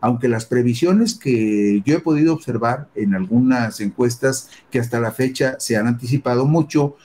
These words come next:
sobre este proceso, nos dicen algo muy singular,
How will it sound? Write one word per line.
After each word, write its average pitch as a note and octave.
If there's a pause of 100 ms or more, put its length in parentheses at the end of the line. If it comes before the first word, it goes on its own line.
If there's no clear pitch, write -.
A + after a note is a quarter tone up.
sobre A#2+
este A#2+
proceso, F#3 (760)
nos B2+
dicen D#3+
algo D3
muy B2
singular, D3